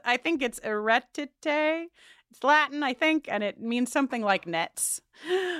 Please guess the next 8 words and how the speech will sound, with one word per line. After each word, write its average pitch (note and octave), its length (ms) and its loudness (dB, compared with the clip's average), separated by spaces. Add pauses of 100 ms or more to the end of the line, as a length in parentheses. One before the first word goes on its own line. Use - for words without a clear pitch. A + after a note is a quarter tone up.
(140)
Uh, G#3 560 4
ties E4 360 2
him E4+ 120 2
up. G4+ 280 4
It B3 140 -14
ties C#4+ 380 2
Warren B3+ 240 -2
up. F#4 340 2